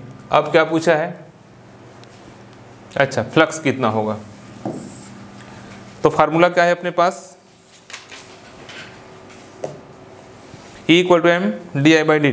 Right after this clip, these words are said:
T या d phi by D T, है ना? E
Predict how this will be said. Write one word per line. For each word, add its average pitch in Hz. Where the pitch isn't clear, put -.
T 110
या 147
d 151
phi 151
by 143
D 117
T, 123
है 208
ना? 143
E 170